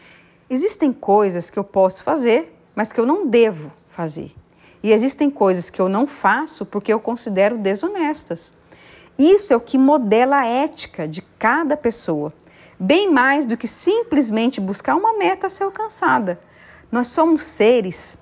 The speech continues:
pluridimensionais, então a gente age em várias frentes. O trabalho ocupa uma parte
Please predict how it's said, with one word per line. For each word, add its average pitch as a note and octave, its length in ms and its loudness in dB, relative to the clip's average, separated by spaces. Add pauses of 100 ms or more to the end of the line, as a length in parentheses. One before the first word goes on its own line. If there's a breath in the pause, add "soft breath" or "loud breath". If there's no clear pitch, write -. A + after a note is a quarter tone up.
pluridimensionais, D#4+ 1300 2
então A3+ 200 -4
a A#3+ 60 0
gente C4 360 -2 (400 loud breath)
age C#4 540 -2
em D#4 140 6
várias C#4 540 0
frentes. - 600 -8 (240 soft breath)
O G3+ 80 -10
trabalho G3 680 0
ocupa A3 440 -4
uma G3+ 160 0
parte G3+ 500 -4